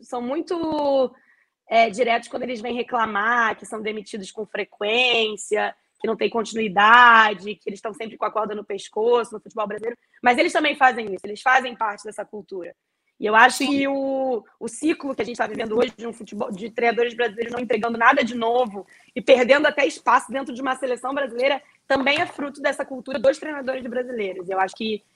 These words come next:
Speaker 1: eu não isento eles, não. Eu, eu acho que é uma cultura geral e eu sinto muito que, assim, a gente,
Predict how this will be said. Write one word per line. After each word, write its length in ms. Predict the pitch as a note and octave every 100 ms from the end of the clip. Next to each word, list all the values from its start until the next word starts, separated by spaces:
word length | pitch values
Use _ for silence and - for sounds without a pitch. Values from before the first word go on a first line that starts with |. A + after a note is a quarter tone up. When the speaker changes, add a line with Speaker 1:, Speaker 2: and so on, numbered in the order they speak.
| _ -
Speaker 1:
eu 160 | G#3+
não 80 | B3
isento 440 | C4+ B3 C4+ C4+ C#4
eles, 200 | C4+ C#4+
não. 420 | B3+ F#3 F3 F#3+
Eu, 200 | F3+ F#3+
eu 80 | G3
acho 140 | F#3+
que 60 | A3+
é 20 |
uma 60 | A3
cultura 380 | A#3 - A3+ A#3+
geral 560 | C4 B3+ G#3 A#3 D#4+ - _ _ _ _
e 480 | A#3 A3+ A#3+ B3+ D4+
eu 100 | B4+
sinto 300 | - F4 A#4
muito 360 | G4+ C#4+ - A3
que, 100 | A#3+
assim, 500 | - A#3+ G#3+ G3+ G#3+
a 140 | -
gente, 460 | F3+ A3+ - B3+